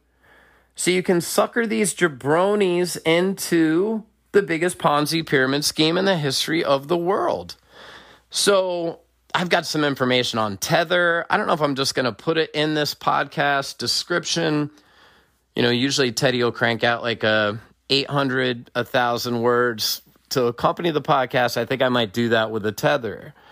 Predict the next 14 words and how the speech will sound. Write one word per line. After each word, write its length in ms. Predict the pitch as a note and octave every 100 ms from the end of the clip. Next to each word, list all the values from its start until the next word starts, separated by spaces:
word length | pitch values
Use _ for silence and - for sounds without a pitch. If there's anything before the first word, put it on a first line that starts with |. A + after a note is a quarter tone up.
| - - - - _ _ -
Um, 320 | C3 A2 F#2+ -
there's 200 | C3 A2
a 40 |
lot 200 | G#2 G#2
to 100 | G#2+
go 160 | A2+ A#2
into 300 | C3+ - A2+
here, 440 | G#2+ G#2+ G#2+ G#2 _ _ _ _ _ _ _
but, 220 | - B2 A2+
uh, 480 | A2+ A2 G#2+ F#2+ - - _ _ _ _ _ _ _ _ _ _ - C#3
Tether's 400 | - E3+ E3 C3+
never 240 | C#3+ B2 A2+
been 160 | B2
audited. 460 | G#2+ G2+ F#2+ F#2+